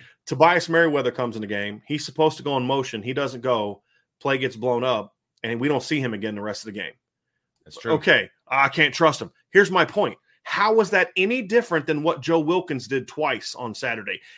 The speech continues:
Speaker 1: How is that any different than Lorenzo Styles right there whiffing on two straight guys? How is that any different on Matt Salerno still not knowing how to run an in cut?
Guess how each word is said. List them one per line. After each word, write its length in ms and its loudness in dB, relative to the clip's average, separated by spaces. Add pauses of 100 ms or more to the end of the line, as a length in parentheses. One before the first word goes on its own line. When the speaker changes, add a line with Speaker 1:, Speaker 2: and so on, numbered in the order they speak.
Speaker 1:
How 220 0
is 80 -2
that 160 2
any 200 -2
different 420 -2
than 120 -4
Lorenzo 400 -2
Styles 320 -4
right 180 -4
there 140 -4
whiffing 420 -2
on 180 -2
two 180 -6
straight 260 -2
guys? 320 -8 (260)
How 220 2
is 80 0
that 160 0
any 160 -2
different 320 -2
on 80 -2
Matt 220 -2
Salerno 340 -4
still 220 -2
not 180 -2
knowing 180 -4
how 120 -4
to 80 -4
run 180 -4
an 120 -10
in 160 -4
cut? 280 -4